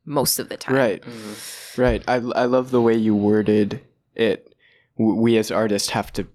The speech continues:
Speaker 2: take care of our audience
Speaker 1: We
Speaker 2: and,
Speaker 1: have
Speaker 2: and,
Speaker 1: to.
Speaker 2: and hold them.
Speaker 1: We
Speaker 2: Um,
Speaker 1: must.
Speaker 2: and it's not always gonna be, like you said, light in these stories. It's not always gonna be an easy,
Speaker 1: No.
Speaker 2: easy to go to a play and get confronted with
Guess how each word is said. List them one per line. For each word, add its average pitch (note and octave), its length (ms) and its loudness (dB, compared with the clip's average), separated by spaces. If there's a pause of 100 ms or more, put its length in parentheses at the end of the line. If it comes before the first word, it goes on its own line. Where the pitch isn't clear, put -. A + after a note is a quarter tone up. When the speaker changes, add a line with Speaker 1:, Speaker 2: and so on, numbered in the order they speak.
(140)
Speaker 2:
take A2 300 -4
care A2+ 320 0
of G2+ 180 -2
our F#2+ 240 0
audience G2+ 360 -2
Speaker 1:
We D#3 80 0
Speaker 2:
and, D3+ 100 -2
Speaker 1:
have C#3+ 180 -2
Speaker 2:
and, A2+ 80 -6
Speaker 1:
to. - 220 -4
Speaker 2:
and G2 360 -4
hold B2+ 420 -2
them. F#2 340 -6 (340)
Speaker 1:
We D3+ 120 -2
Speaker 2:
Um, G#2 240 -2
Speaker 1:
must. G#2 180 -8 (160)
Speaker 2:
and G#2 300 -2 (680)
it's - 220 -2
not A#2+ 220 0
always A#2 440 0
gonna G#2+ 240 0
be, G#2 640 2 (360)
like G#2+ 200 -2
you A2 80 -2
said, G#2 540 0 (400)
light G#2+ 580 -2 (120)
in A2 160 -2
these G2+ 180 0
stories. G#2 340 0
It's G2 160 -4
not A2 140 0
always A2 220 0
gonna A#2+ 140 2
be G#2+ 140 2
an G#2 160 -2
easy, A#2 460 2
Speaker 1:
No. - 340 -12 (460)
Speaker 2:
easy C#3 320 0
to B2 100 0
go A2 140 2
to A2 140 4
a G#2+ 60 2
play G#2+ 260 0
and G#2 100 -2
get - 280 -4
confronted A#2 680 -4
with - 320 -2